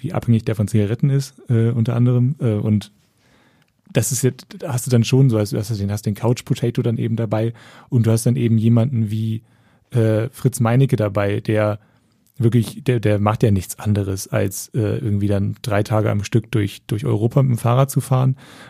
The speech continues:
oder sich dann irgendwo in, in, in, in, weiß nicht, in Afrika dann irgendwie auch mal über einen Berg zu klettern. Der macht wirklich nichts anderes und du mer-, das merkst du dann eben, dass der ein ganz anderes Skillset, eine ganz an-, ganz, ganz andere Expertise mitbringt.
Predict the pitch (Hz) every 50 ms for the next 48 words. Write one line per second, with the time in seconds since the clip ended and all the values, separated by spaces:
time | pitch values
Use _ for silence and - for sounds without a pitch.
0 | - _ - 113 110 104 101 104 - - 113 - 117 107 104 107 104 110 107 107
1 | 117 135 110 104 104 104 107 123 120 104 107 120 117 113 117 120 117 117 120 135
2 | 156 160 - - - - - 127 - 139 123 139 160 - - - 190 - - 107
3 | 110 113 107 113 - - - _ _ _ _ _ - - - - 123 120 - 135
4 | 120 - 127 123 117 139 127 120 117 127 - 117 110 117 117 113 117 117 147 117
5 | 107 104 104 104 98 113 123 135 - - - 131 - - 135 - - 127 123 127
6 | - - - - - - - - 113 107 120 117 - - 127 120 123 107 117 107
7 | - - - 120 117 113 113 107 101 120 117 120 107 110 113 110 - 110 113 127
8 | - - 139 117 107 110 104 101 101 104 - - 110 107 107 113 113 120 - 120
9 | 113 117 113 117 98 - - - 123 120 127 123 - - 107 - - 107 110 113
10 | - 135 120 113 - - - - - 127 156 147 127 - - 107 113 113 - 117
11 | - - - 117 - - - 139 139 123 120 107 107 - _ - - - 104 101